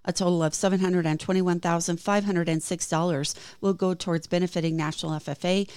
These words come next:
and fifty-one F F A associations. To those who donated on Give F F A Day, they are so grateful for the support, according to the organization in a news release.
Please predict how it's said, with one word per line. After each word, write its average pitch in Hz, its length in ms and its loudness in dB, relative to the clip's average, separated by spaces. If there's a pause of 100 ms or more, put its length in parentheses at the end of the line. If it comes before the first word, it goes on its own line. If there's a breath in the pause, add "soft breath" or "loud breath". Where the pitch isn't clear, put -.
(160 loud breath)
and 208 220 2
fifty-one 175 600 2
F - 160 -4
F 165 160 -2
A 151 120 4
associations. 151 960 0 (280 loud breath)
To 214 100 4
those 185 260 6
who 190 80 2
donated 175 480 4
on 165 140 2
Give 175 320 2
F 180 180 -2
F 170 160 -2
A 175 140 2
Day, 165 200 0
they 160 140 -2
are 160 100 -4
so 175 240 -2
grateful 170 440 -4
for 156 200 -6
the 147 120 -4
support, 185 420 -4
according 156 400 -2
to 151 100 2
the 151 140 2
organization 147 800 0
in 151 100 2
a 151 80 2
news 147 260 0
release. 170 400 2